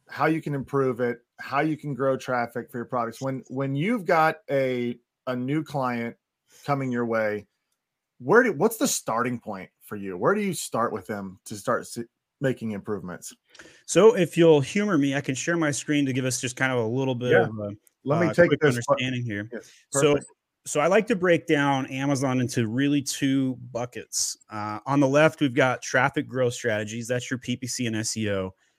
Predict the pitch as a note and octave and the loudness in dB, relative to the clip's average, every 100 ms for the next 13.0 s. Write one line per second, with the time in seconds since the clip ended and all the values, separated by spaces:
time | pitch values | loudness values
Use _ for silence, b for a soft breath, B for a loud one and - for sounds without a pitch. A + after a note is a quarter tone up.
0 | - A#2+ B2+ D3 C#3+ C#3 C3 B2+ - A#2 | -8 0 4 6 6 2 0 -2 -2 -4
1 | G#2+ A2 A2 G2+ G2+ G2 _ _ _ - | -2 -2 -2 -4 -10 -14 _ _ _ 0
2 | C#3 F#3 - G3+ F#3+ - - D3+ B2+ C3 | 2 2 2 2 2 0 -2 0 0 2
3 | C#3 C3+ C#3+ B2+ B2 B2+ - C3 B2+ B2 | 0 0 -2 0 -2 -4 -4 -4 -2 -4
4 | A2 G#2+ - B2+ A2+ A2+ A2 G2+ G2+ F#2 | -4 -6 -4 -4 2 2 0 -4 -10 -10
5 | - - _ - C3 A2+ B2 C3 D3 D3+ | -12 -14 _ -6 -2 0 2 4 6 4
6 | D#3+ D3+ - A2 - A#2+ A2 G2+ F#2+ F2+ | 2 -2 -10 -8 -2 0 0 -2 -8 -8
7 | F#2+ F#2 F2+ G2+ - _ B B B B | -12 -12 -16 -20 -20 _ B B B B
8 | B2+ C3 C3+ B2+ C3+ E3+ G3 F#3 - F3+ | 4 8 8 10 10 12 10 8 2 -4
9 | D#3 - D#3 C#3+ - C#3 B2+ B2+ B2 - | -4 -2 -2 -2 -2 0 2 0 -2 -4
10 | C3+ B2 C#3+ C#3+ C#3+ C3 B2 A#2+ A#2 A2 | -2 0 0 0 -2 -4 -6 -4 -4 -4
11 | - G3+ D3+ D3 E3 - C#3 - F3 D#3+ | -2 -2 -2 -4 -4 -4 -6 -4 -4 -2
12 | C#3+ C3 - D3 C3+ B2 C3 B2 A#2+ | -4 -4 -6 -6 -6 -6 -6 -4 -6